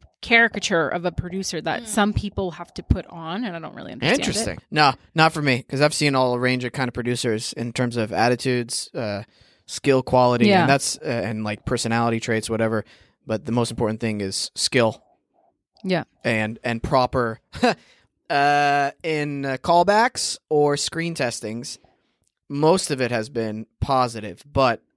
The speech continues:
Speaker 3: it's really interesting when there are a lot of cooks in the kitchen, a lot of producers, and everybody's giving you their little bit of direction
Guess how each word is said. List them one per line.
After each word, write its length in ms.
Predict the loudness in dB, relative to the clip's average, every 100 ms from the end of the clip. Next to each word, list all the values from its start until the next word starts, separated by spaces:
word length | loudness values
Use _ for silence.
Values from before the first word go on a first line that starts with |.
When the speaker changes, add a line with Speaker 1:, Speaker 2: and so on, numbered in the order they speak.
| _ _ _ _ _ _ _
Speaker 3:
it's 240 | -2 -2 0
really 340 | 0 2 2
interesting 540 | 0 -2 -6 -4 -6 -6
when 100 | -4
there 100 | 0
are 60 |
a 40 | 2
lot 200 | 2 0
of 160 | -2
cooks 260 | -6 -6 -4
in 80 | -6
the 80 | -6
kitchen, 560 | -10 -8 -10 -12 -18 -8
a 80 | 0
lot 180 | 2
of 80 | 2
producers, 640 | 0 0 0 -2 -2 -6 -10 _ _ _ _
and 80 | -10
everybody's 400 | -6 0 0 0
giving 240 | -2 0
you 160 | 0 2
their 200 | 2 2
little 280 | 2 0 2
bit 200 | 2 0
of 120 | -2
direction 640 | 2 2 0 -2 -2 -4